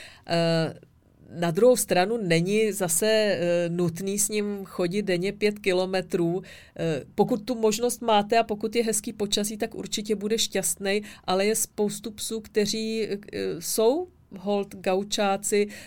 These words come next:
eh, jejich páneček nemá tolik času, eh, je to temperamentní plemeno. Je to plemeno, které, eh, ten pohyb určitě ocení, takže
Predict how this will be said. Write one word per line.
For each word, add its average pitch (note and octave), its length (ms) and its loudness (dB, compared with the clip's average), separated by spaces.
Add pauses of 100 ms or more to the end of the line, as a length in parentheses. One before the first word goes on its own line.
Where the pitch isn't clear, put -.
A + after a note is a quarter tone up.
eh, F3 60 -2 (920)
jejich G3 420 0
páneček G3+ 640 0
nemá G3 380 -2
tolik G#3 360 -2
času, G3+ 580 0 (300)
eh, F3 180 -2 (2000)
je G#3 160 4
to A3 140 2
temperamentní A3+ 880 2
plemeno. F3 560 -2 (240)
Je G3 120 0
to C4 120 0
plemeno, A#3 500 2
které, A3+ 320 0
eh, F3 480 -8
ten A3 260 -6
pohyb G#3+ 340 -4
určitě G#3 460 -2
ocení, F3+ 580 -2
takže G3+ 600 2